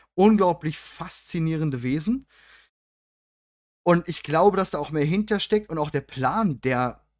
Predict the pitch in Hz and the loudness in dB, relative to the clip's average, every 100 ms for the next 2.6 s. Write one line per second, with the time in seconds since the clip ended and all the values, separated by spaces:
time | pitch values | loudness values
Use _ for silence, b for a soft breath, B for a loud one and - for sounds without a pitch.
0 | _ 139 139 127 135 131 160 151 117 123 | _ 2 2 0 -4 -2 0 -2 -2 -2
1 | 113 101 117 139 127 95 131 139 107 117 | -2 -2 0 0 -2 -2 -2 -2 -4 -6
2 | 123 117 135 165 170 190 | -6 -8 -2 0 0 -2